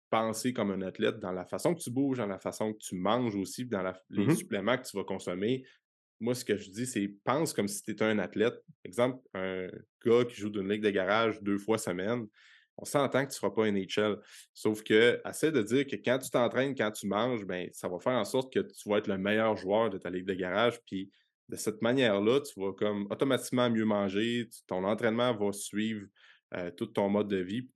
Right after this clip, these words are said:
Speaker 1: tu vas juste devenir plus performant en règle générale, autant dans ton sport, autant au gym, puis tu vas être en bonne santé. Fait que je pense
Speaker 2: Ouais.
Speaker 1: qu'ils peuvent suivre les conseils que vous donnez, là, sans, sans aucun doute.
Speaker 2: Tu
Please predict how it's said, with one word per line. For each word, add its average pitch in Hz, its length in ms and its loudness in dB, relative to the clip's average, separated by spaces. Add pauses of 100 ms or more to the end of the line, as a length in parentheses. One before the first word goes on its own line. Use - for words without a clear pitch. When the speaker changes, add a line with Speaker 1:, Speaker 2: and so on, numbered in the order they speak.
Speaker 1:
tu 92 80 -12
vas 92 60 -6
juste 110 220 -4
devenir 101 420 -2
plus 104 160 -10
performant 98 640 -2 (240)
en 90 140 -6
règle 101 180 0
générale, 101 400 0
autant 110 220 0
dans 113 100 2
ton 98 160 -2
sport, 110 260 0
autant 107 240 0
au 95 100 -2
gym, 107 360 0
puis 101 140 -8
tu - 100 -14
vas 95 80 0
être 95 80 -6
en 92 100 -4
bonne 98 160 -2
santé. 101 460 -8 (580)
Fait - 100 -10
que - 60 -20
je - 60 -16
pense 123 180 4
Speaker 2:
Ouais. - 60 -12
Speaker 1:
qu'ils - 80 -20
peuvent 107 200 4
suivre 110 360 -2
les 101 120 0
conseils 98 360 -2
que 104 100 -4
vous 90 140 -6
donnez, 90 380 -4
là, 95 180 -8 (240)
sans, 92 340 -10 (360)
sans 95 260 -14
aucun 87 300 -10
doute. 90 220 -10
Speaker 2:
Tu 92 80 -18